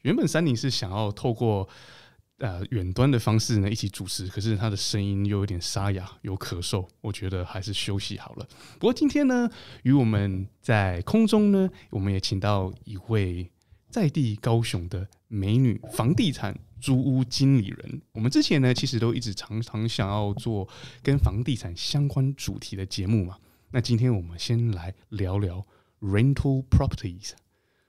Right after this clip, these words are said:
租屋的市场，租，呃，投资房，那有什么要注意的呢？这个其实是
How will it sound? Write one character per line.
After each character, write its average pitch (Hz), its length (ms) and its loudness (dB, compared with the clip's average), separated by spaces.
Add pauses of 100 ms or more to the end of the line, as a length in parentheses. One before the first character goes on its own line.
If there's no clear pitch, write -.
(240)
租 143 300 -4
屋 131 220 0
的 110 100 -2
市 - 300 -2
场， - 180 -8 (540)
租， - 200 -8 (120)
呃， - 80 -20 (120)
投 - 140 -4
资 226 220 0
房， 101 260 -2 (480)
那 131 160 2
有 113 140 2
什 104 140 -4
么 90 200 -6
要 95 300 -2
注 104 360 -2
意 104 220 -4
的 92 160 -4
呢？ 107 300 0
这 139 80 -2
个 113 60 2
其 - 140 -4
实 98 160 -6
是 95 320 -6